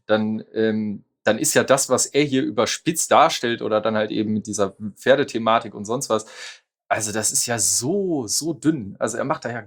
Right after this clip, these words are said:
gar nichts draus. Das ist ja einfach nur ein plakatives Mittel, um es den Leuten halt irgendwie reinzudrücken. Und ich weiß nicht, ich könnte mir halt auch vorstellen, dass wenn du halt von solchen Themen keine Ahnung hast oder halt noch nie irgendwie so Kapitalismuskritik gesehen hast, so dass der dann halt auch richtig einschlägt.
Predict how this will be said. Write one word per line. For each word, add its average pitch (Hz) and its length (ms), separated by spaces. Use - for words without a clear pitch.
gar 151 360
nichts 120 300
draus. 107 160
Das 107 80
ist - 20
ja 117 80
einfach 165 240
nur 135 120
ein 135 40
plakatives 135 640
Mittel, 131 320
um 127 140
es - 100
den 120 100
Leuten 131 240
halt 123 120
irgendwie 113 220
reinzudrücken. 107 720
Und 117 320
ich - 220
weiß 160 220
nicht, 139 100
ich 123 100
könnte 190 200
mir 160 80
halt 143 80
auch 139 100
vorstellen, 170 340
dass 135 140
wenn 151 120
du 127 140
halt 117 280
von 139 200
solchen 147 240
Themen 226 260
keine 110 300
Ahnung 101 260
hast 107 200
oder 117 180
halt 127 160
noch 127 140
nie 165 200
irgendwie 147 580
so 127 220
Kapitalismuskritik 131 920
gesehen 110 300
hast, - 180
so - 180
dass 113 260
der 113 100
dann 123 260
halt 143 160
auch - 160
richtig - 340
einschlägt. - 680